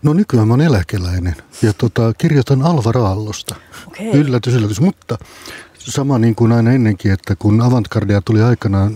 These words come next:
Speaker 1: väännettyä kaiken, la-, kaikella tavalla, niin, tuota, Alvar Aallostakin pitää löytää jotain uutta, jolloinka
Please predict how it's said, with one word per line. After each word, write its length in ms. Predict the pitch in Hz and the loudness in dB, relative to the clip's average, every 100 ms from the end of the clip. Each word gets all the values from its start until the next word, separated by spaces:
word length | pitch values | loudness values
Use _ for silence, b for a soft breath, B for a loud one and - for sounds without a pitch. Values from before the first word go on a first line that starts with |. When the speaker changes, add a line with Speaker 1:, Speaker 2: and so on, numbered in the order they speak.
| 117 | -2
Speaker 1:
väännettyä 580 | 127 113 98 - 107 98 | 0 0 -2 -4 -2 0
kaiken, 560 | 110 101 113 127 127 | 0 0 2 2 2
la-, 140 | 135 127 | 0 0
kaikella 460 | - 143 117 117 113 | 0 0 2 2 2
tavalla, 480 | - 147 120 101 95 | 2 2 2 0 -2
niin, 200 | 98 98 | -2 -2
tuota, 400 | 110 101 - 101 B B B B _ _ _ _ - - - | -2 -2 0 -2 B B B B _ _ _ _ -18 -16 -4
Alvar 260 | 135 131 110 | 0 2 2
Aallostakin 400 | 110 98 107 104 | 0 -2 -2 -2
pitää 300 | 110 117 110 | 0 2 2
löytää 260 | 104 110 | 2 2
jotain 300 | 104 98 92 | 0 2 0
uutta, 400 | 90 92 _ - - - _ B B B B - | -2 -6 _ -10 -10 -14 _ B B B B -2
jolloinka 440 | 107 107 98 104 | 0 2 0 -2